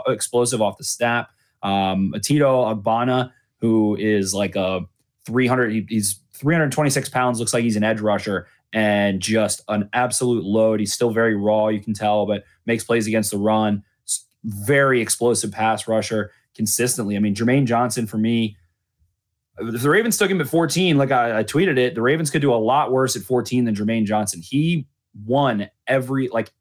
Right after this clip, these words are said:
every rep in team, in one-on-ones, in, like, the, the hold the edge kind of reach block situation, one-on-ones. He was winning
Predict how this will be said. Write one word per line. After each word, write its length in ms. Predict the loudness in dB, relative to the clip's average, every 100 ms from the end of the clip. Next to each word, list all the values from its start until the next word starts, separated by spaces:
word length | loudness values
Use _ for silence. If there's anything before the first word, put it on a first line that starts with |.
| -4
every 420 | -2 -2 0 0
rep 400 | 2 2 0 -2 -6
in 200 | -6 -4
team, 580 | -2 0 2 0 -2 -6 _ _ -6
in 580 | -2 0 2 0 -2 -4 _ _ _ _ _ -12
one-on-ones, 1040 | -2 2 2 2 2 2 4 2 2 0 -2
in, 420 | -2 0 0 0
like, 340 | 0 0 -2
the, 340 | 0 2 2 0
the 80 | -2
hold 280 | 0 0 0
the 120 | 0
edge 300 | 0 0 -2
kind 120 | -4
of 140 | -4
reach 260 | -2 -2 0
block 300 | 0 0 0
situation, 560 | -6 -2 0 0 0 0
one-on-ones. 640 | 2 2 2 2 0 -2 _ _
He 180 | _ 0
was 140 | 2 2
winning 400 | -2 -2 -4